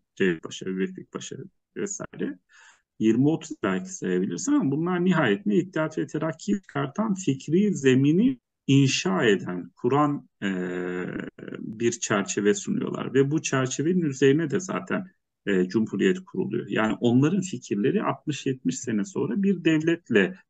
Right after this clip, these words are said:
sonuçlanıyor. Arap milliyetçiliğinde de benzer bir şey var. Theodor Herzl bir kişi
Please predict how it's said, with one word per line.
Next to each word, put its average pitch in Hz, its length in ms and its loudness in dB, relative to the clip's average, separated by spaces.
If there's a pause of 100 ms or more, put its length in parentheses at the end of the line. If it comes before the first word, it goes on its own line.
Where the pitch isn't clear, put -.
sonuçlanıyor. 92 840 -4 (300)
Arap - 180 -6
milliyetçiliğinde 147 720 2
de 101 160 -2
benzer - 300 -6
bir - 80 -10
şey 104 140 -8
var. 92 180 -8
Theodor 117 420 0
Herzl 139 460 -4
bir 139 180 0
kişi 180 420 -4